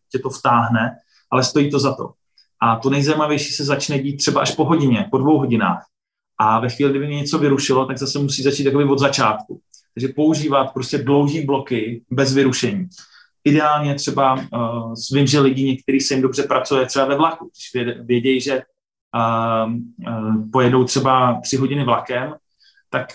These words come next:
člověk tam má trošku ruch, ale ne zas takovej, nejsou tam kolegové, kteří by tě vyrušovali úplně, nejsou tam lidi, kteří by se tě něco ptali, prostě takže mně se třeba dobře pracuje, pracuje ve vlaku, když jsem hodně jezdil mezi Prahou a Brnem a udělal jsem docela hodně práce ve vlaku.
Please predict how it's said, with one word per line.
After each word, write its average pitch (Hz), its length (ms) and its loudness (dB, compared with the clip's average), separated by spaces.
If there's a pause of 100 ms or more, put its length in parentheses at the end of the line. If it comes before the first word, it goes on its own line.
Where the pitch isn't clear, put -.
(140)
člověk 135 400 2
tam 139 120 4
má 135 160 2
trošku 143 380 2
ruch, 147 380 2
ale 135 160 0
ne 131 100 -2
zas 131 180 -8
takovej, 131 420 0
nejsou 135 220 -2
tam 135 160 0
kolegové, 127 540 0
kteří 131 200 -6
by 131 80 -4
tě 131 120 -8
vyrušovali 127 440 -2
úplně, 139 460 -2
nejsou 127 260 -8
tam 127 160 -2
lidi, 120 200 -2
kteří 127 220 -8
by 127 60 -4
se - 160 -4
tě 131 60 -2
něco 139 220 -4
ptali, 120 200 0
prostě - 280 -10
takže 147 340 -2 (180)
mně 143 100 4
se 180 80 2
třeba 170 160 2
dobře 151 340 2
pracuje, 151 400 2
pracuje - 380 -2
ve 139 60 0
vlaku, 131 340 -2
když 123 180 -10
jsem 143 120 -6
hodně 123 240 -2
jezdil 131 220 0
mezi 131 160 0
Prahou 135 320 2
a 131 80 2
Brnem 123 440 2 (1000)
a 123 60 -2
udělal 127 180 2
jsem 143 120 -4
docela 131 200 -2
hodně 131 180 0
práce 123 340 -2
ve 131 80 -2
vlaku. 117 480 -8